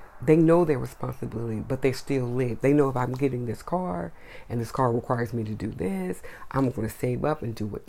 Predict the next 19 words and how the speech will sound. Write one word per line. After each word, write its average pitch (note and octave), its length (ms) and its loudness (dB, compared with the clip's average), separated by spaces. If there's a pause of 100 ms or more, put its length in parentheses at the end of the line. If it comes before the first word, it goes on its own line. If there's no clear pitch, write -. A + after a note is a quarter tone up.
I B2 60 -2
have A#2 160 -4
to A2 80 -6
do A2 120 -6
with - 140 -10
this - 160 -10
car F3+ 520 -4 (260)
or A#2 160 0
whatever. D#3+ 500 -2 (180)
And C3+ 120 0
then D3+ 100 8
I'm F3 100 0
gonna E3+ 120 -2
go C#3+ 160 0
out C#3+ 120 -6
and C3 160 -4
do C#3 120 -4
what C3 160 0
I B2+ 120 -2